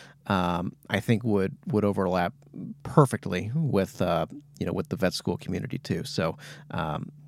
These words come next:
yeah, well, good. Then, you know, a-, as we're, you know, getting close to time, I definitely wanted to touch on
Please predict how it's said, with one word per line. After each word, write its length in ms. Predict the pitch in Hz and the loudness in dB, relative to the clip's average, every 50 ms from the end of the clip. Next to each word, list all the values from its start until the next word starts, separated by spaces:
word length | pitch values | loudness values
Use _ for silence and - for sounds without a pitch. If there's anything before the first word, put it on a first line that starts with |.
| - - - | -10 -2 2
yeah, 160 | 107 87 - - | 4 4 4 2
well, 180 | - 139 120 123 | 0 2 4 6
good. 260 | 127 160 135 - - - - - - - - - | 8 8 6 6 4 -4 -16 -16 -16 -18 -2 6
Then, 160 | - 135 131 120 | 8 8 8 8
you 120 | 127 131 | 8 6
know, 60 | 127 | 6
a-, 200 | - 117 117 - | 4 2 2 6
as 200 | 139 147 151 151 | 6 6 8 8
we're, 340 | 156 151 143 143 135 127 127 | 8 8 8 6 4 2 2
you 140 | 120 131 127 | 4 6 6
know, 80 | 120 | 6
getting 480 | 107 143 139 143 135 131 131 131 135 - - - | 8 8 8 8 8 6 4 2 0 -2 -4 -2
close 320 | - - 170 165 170 160 - | 4 8 8 10 10 8 4
to 80 | - | 2
time, 240 | - - 127 117 107 | 2 4 6 6 6
I 80 | 107 110 | 6 6
definitely 300 | 120 135 131 - 135 120 | 6 6 6 6 4 6
wanted 200 | 113 117 113 104 | 6 4 4 4
to 80 | 110 | 0
touch 300 | - - 123 117 - - | 2 4 4 4 4 4
on 300 | 120 110 104 101 101 98 | 4 4 4 4 2 0